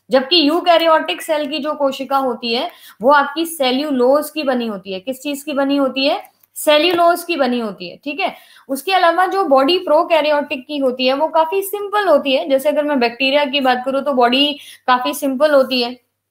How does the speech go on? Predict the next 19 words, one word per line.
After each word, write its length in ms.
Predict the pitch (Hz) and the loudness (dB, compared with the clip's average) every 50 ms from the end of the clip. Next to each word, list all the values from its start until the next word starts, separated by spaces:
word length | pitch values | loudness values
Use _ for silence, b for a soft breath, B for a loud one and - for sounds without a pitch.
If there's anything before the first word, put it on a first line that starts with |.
| _ _ _ _ _ _ - 240 | _ _ _ _ _ _ -6 -2
जबकि 320 | 240 254 262 269 - 330 | 0 2 2 2 2 2
अगर 160 | 320 311 311 | 2 2 2
हम 140 | 320 320 302 | 0 0 0
eukaryotic 760 | 269 277 302 302 302 320 294 294 311 302 294 294 311 285 302 | 0 0 0 0 2 2 2 4 2 2 2 -2 -6 -8 -8
की 100 | 302 294 | -8 -4
बात 260 | 262 262 247 247 247 | 0 0 0 0 -2
करेंगे 320 | - 262 240 233 233 247 262 | -2 -2 -2 -2 -4 -4 -4
तो 120 | 262 302 | -4 -2
body 360 | 269 247 233 233 240 269 285 | -2 0 0 0 0 -2 -4
जो 140 | 262 254 269 | -4 -4 -4
है 120 | 269 254 262 | -2 -2 -2
वो 140 | 254 269 | -4 -4
क्या 200 | 262 - 262 247 | -4 -4 -4 -2
रहती 320 | 254 254 233 233 233 240 254 | -2 -2 -4 -4 -4 -4 -4
है, 120 | 294 392 - B B B B B B - | -4 -4 -6 B B B B B B 0
थोड़ी 280 | 320 330 359 381 403 392 | 2 2 4 4 2 0
सी 120 | 392 370 | 0 -2
यहाँ 240 | 359 349 320 277 262 - | -2 0 0 0 0 -2
पे 140 | 302 349 | -6 -6